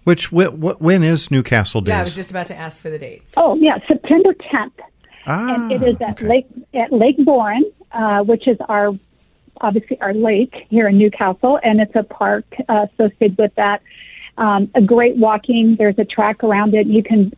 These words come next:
Speaker 3: a nice track for you to walk around, and, um, the, the lake is beautiful with the ducks and all that. So it's just a great setting for all that. And then plus to just, on that one day, we just get to celebrate Newcastle.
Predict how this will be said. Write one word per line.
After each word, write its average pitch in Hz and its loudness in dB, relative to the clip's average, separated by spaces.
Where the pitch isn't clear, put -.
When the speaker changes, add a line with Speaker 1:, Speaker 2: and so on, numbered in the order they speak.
Speaker 3:
a 202 0
nice 208 2
track - -4
for 240 0
you 220 2
to 208 4
walk 196 0
around, 202 2
and, 180 0
um, 196 0
the, 226 0
the 226 2
lake 208 2
is 202 0
beautiful 214 2
with 208 0
the 214 2
ducks 185 -8
and 226 -2
all 208 0
that. 220 0
So 233 2
it's 247 -2
just 269 -2
a - 4
great 220 0
setting 220 2
for 208 0
all 220 0
that. 302 -2
And 226 0
then 208 0
plus 220 0
to 233 0
just, 202 -2
on 214 0
that 226 -2
one 226 2
day, 208 4
we 214 0
just 214 0
get 202 -4
to 208 -2
celebrate 202 0
Newcastle. - -4